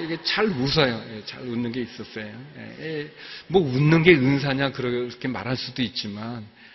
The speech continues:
예, 여러분, 잘 못 웃는 분은 웃는 얼굴을 가진 저를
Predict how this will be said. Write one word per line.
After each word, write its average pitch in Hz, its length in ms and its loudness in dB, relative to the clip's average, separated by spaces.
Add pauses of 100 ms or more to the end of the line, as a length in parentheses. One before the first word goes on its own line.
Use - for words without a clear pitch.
(240)
예, 104 200 -16
여러분, 117 600 -4 (380)
잘 131 220 -4
못 131 260 2
웃는 143 320 -2
분은 120 360 -6
웃는 147 360 -2
얼굴을 107 460 -10
가진 110 300 -10
저를 110 360 -10